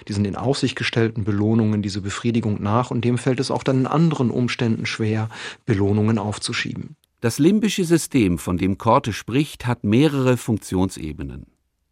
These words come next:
Speaker 2: Ganz allgemein ist es Sitz des Unbewussten, das, was Freud das Es nannte. Im limbischen System werden zugleich die Botenstoffe produziert, mit denen sich das Gehirn belohnt, wenn es denkt, etwas gut gemacht zu haben.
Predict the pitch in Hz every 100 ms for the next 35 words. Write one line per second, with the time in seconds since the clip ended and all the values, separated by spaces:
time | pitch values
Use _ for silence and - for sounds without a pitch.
0 | _ - 127 131 120 131 113 127 175 -
1 | 131 147 123 123 139 - 120 - 135 104
2 | 92 90 - 95 95 - - - 151 -
3 | 131 120 - 107 113 - 107 - _ 117
4 | 131 127 - 76 71 - - - _ _
5 | _ _ _ _ - 107 107 196 208 -
6 | 107 110 - 160 139 123 - - - -
7 | 113 117 120 - 110 113 117 113 95 143
8 | 180 151 - 143 143 - 135 123 - 135
9 | 131 117 123 127 120 110 120 - 117 113
10 | 123 113 127 151 101 78 - - - 90
11 | 92 - 110 160 175 - 135 143 - 214
12 | - 85 76 - 78 78 78